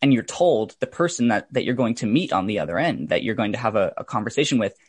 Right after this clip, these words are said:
is very, very similar to you or very, very different from you. You know, that's not something that,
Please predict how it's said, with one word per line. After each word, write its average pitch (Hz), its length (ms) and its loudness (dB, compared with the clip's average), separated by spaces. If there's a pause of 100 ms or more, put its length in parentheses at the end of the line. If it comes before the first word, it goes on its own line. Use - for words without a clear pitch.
is 127 160 0
very, 131 420 8
very 120 260 4
similar 120 520 -2
to - 180 -10
you 58 260 -8 (160)
or 120 140 6
very, 117 320 2
very 117 240 4
different 131 300 -4
from - 100 -10
you. - 140 -12
You 120 140 -4
know, 107 60 0
that's - 240 -4
not 139 380 0
something 117 400 -2
that, 101 220 -2